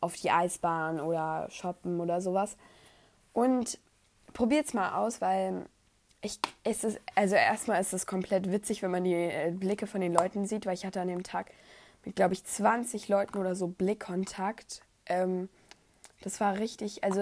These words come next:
es waren einfach so random Leute, die mich halt so angeguckt haben. Und ich glaub, es sieht auch anders aus, als wenn du so in so einer riesen Gruppe unterwegs bist. Und ich persönlich fand's echt schön. Ich war danach,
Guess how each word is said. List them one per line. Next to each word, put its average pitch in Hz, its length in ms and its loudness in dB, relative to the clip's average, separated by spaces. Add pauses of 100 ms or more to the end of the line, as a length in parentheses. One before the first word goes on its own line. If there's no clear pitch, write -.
(160)
es 190 140 -4
waren 208 180 2
einfach 208 260 -2
so 196 160 -2
random 208 380 0
Leute, 214 240 2
die 214 100 2
mich 196 220 -4
halt 190 140 -8
so - 80 -8
angeguckt 196 580 -6
haben. 190 160 -6
Und - 540 -20
ich - 80 -14
glaub, 233 320 2
es - 160 -8
sieht 233 220 -2
auch 196 200 -2
anders 214 380 -4
aus, 202 260 -4
als 190 220 -6
wenn 196 120 -2
du 196 80 -2
so 190 160 -2
in 190 160 -2
so 190 80 0
einer 185 280 -2
riesen 202 320 -2
Gruppe 190 320 -8
unterwegs 170 420 -8
bist. - 300 -8
Und 190 260 -8 (640)
ich - 140 -6
persönlich 220 380 0
fand's 196 240 -6
echt - 240 -4
schön. 196 200 0
Ich 190 120 -2
war 190 80 2
danach, 185 300 -2